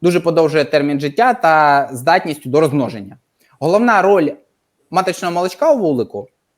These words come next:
вирощування матки, тобто стимуляція росту личинок та зміцнення імунітету колонії завдяки його антибактеріальним властивостям. Цей факт, е, до речі,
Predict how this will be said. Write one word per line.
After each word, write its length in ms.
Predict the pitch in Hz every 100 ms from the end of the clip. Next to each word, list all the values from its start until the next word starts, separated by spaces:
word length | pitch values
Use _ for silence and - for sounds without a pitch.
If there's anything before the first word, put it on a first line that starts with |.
| _ _ _ _ _ -
вирощування 800 | 165 214 247 277 254 233 202 185
матки, 540 | 180 160 - 101 113 _ _ _ _ _ _ _ _ _ _ _ _ _ _ _
тобто 460 | - 127 - 127 120
стимуляція 580 | - 180 202 185 - 170
росту 260 | 175 170
личинок 540 | 185 220 - 349 277 -
та 120 | 185
зміцнення 560 | 185 285 294 226 214 190
імунітету 680 | 185 185 185 170 254 247 202
колонії 720 | - 220 202 156 117 107 104
завдяки 400 | 151 160 175 262
його 240 | 214 185
антибактеріальним 960 | 247 208 202 175 165 165 170 185 160 151
властивостям. 760 | 147 185 185 147 110 - 101 127 _ _ _ -
Цей 220 | - 202
факт, 480 | 196 254 302 - _ _ _ _ _ _ _ _ _ _ _ _ _ _ _ _ - _
е, 160 | 123 110
до 100 | 135
речі, 280 | 123 -